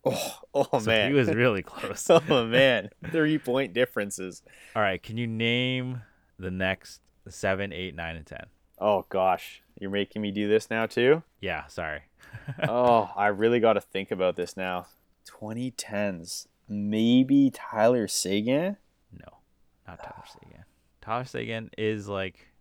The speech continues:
Speaker 2: on, like, the list in the top one hundred. I think he's, like, top twenty.
Speaker 1: Yeah.
Speaker 2: Do you want me
Speaker 1: Tyler
Speaker 2: to? I can tell you their. You want their teams?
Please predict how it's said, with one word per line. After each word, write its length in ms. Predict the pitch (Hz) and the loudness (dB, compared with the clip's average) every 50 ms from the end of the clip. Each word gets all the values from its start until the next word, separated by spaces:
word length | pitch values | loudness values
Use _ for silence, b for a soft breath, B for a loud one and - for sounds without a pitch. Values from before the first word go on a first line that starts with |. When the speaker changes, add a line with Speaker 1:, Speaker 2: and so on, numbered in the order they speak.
| _ _ - | _ _ -8
Speaker 2:
on, 420 | 110 104 101 101 101 98 95 95 | -4 -2 -2 -2 -4 -6 -8 -8
like, 280 | 92 92 92 90 85 _ - 92 | -6 -6 -6 -6 -8 _ -16 -10
the 120 | 92 92 | -8 -6
list 520 | 90 92 98 90 85 85 - - _ _ _ _ _ _ _ _ _ - | -4 -4 -4 -4 -4 -6 -10 -18 _ _ _ _ _ _ _ _ _ -12
in 120 | 101 95 | -10 -8
the 80 | 92 87 | -8 -8
top 240 | - - 87 87 | -8 -6 -8 -8
one 140 | - 85 80 | -8 -12 -14
hundred. 340 | 87 82 87 85 85 85 - - | -12 -14 -14 -14 -16 -18 -18 -18
I 60 | - | -16
think 120 | 92 98 98 | -16 -14 -14
he's, 100 | 98 90 | -12 -10
like, 120 | 95 87 - | -10 -12 -10
top 180 | - 85 - | -12 -14 -14
twenty. 360 | _ - 80 73 65 60 - - _ _ _ _ _ | _ -16 -16 -14 -14 -16 -20 -20 _ _ _ _ _
Speaker 1:
Yeah. 360 | - 101 95 95 90 85 - - _ _ _ _ _ _ _ _ - - | -14 -14 -12 -12 -12 -14 -16 -20 _ _ _ _ _ _ _ _ -14 -8
Speaker 2:
Do 60 | 104 | -6
you 40 | 104 | -4
want 120 | 104 101 | -4 -4
me 60 | 113 113 | -4 -4
Speaker 1:
Tyler 140 | 107 104 | -4 -6
Speaker 2:
to? 60 | 107 - - | -8 -8 -8
I 80 | 113 101 | -8 -8
can 120 | 110 107 | -8 -8
tell 140 | - - - | -6 -6 -6
you 100 | 131 131 | -6 -4
their. 260 | 110 110 113 - - | -4 -4 -4 -4 -6
You 120 | 110 107 101 | -6 -4 -4
want 160 | 98 110 98 | -4 -4 -4
their 80 | 101 | -6
teams? 500 | 95 - - - 104 110 127 143 143 - | -8 -10 -12 -12 -12 -12 -12 -14 -16 -20